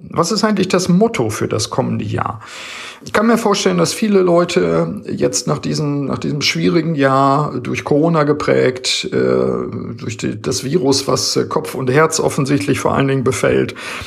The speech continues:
und den klaren Verstand trübt. Ich kann mir vorstellen, dass viele Leute sich ein Motto setzen, das da lauten könnte, „Ich erhole mich“, oder „Ich mache einen Sprung nach vorne“, oder „Ich konzentriere mich auf das Eigentliche“, oder was auch immer.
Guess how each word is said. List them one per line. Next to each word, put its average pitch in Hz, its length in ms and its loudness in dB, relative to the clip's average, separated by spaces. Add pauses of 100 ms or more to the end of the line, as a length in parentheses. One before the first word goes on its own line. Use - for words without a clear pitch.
(240)
und 139 140 0
den 127 100 2
klaren 135 300 0
Verstand 151 480 0
trübt. 135 400 0 (500)
Ich 151 80 -4
kann 185 140 0
mir 196 100 4
vorstellen, 185 360 0
dass 151 120 2
viele 160 260 2
Leute 143 320 4
sich 135 200 -2
ein 127 100 -2
Motto 135 300 0
setzen, 131 360 0
das 127 200 0
da 123 80 2
lauten 120 380 0
könnte, 117 680 0 (240)
„Ich 110 160 -2
erhole 143 360 4
mich“, 131 540 0 (460)
oder 120 500 4
„Ich 104 100 -2
mache 139 200 2
einen 127 160 0
Sprung 151 240 0
nach 123 160 2
vorne“, 139 800 4
oder 131 360 0
„Ich 117 160 -4
konzentriere 135 640 -2
mich 127 180 -2
auf - 140 -6
das 107 180 -2
Eigentliche“, 123 920 -2
oder 143 260 2
was 151 180 -2
auch - 160 -2
immer. 110 380 -6